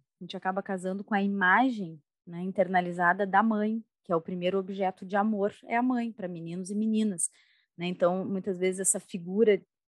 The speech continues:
que a gente se apaixona tem muito mais a ver com o jeito do amor da mãe do que com o jeito do amor do pai. Então, acho que por isso tem tudo a ver a palavra casamento, matrimônio, com essa ideia de mater, né, de materno.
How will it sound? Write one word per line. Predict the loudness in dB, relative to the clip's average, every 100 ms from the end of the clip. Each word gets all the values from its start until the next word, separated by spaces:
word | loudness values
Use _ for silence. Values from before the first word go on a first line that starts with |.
| _ _
que | 0
a |
gente | 0 4
se | 4
apaixona | 4 -2 2 2 2
tem | 2 2
muito | 2 2
mais | 0 2
a | -2
ver | -2 -4
com | -4 -6
o |
jeito | 0 0 0
do | 4 4
amor | 6 2 2
da | -2
mãe | -4 -2 -2
do | -2
que | -8
com | -6 -2
o |
jeito | 2 2 2
do | -2
amor | 0 -2 -4
do | -4
pai. | 2 4 2 _ _ _ _ _ _
Então, | -8
acho | -8
que | -12 _
por | 0 0
isso | 0
tem | -2 -4
tudo | 0 2
a |
ver | 4 2
a |
palavra | 2 2 2 -2
casamento, | -6 -6 -4 -6 -6 -6 -8
matrimônio, | -8 -6 -6 -4 -4 -6
com | -6
essa | -6 -6
ideia | 0 0 2
de |
mater, | 2 4 4 2 -4
né, | -2 -6
de | -6
materno. | -4 -4 2 2 2 -2 -8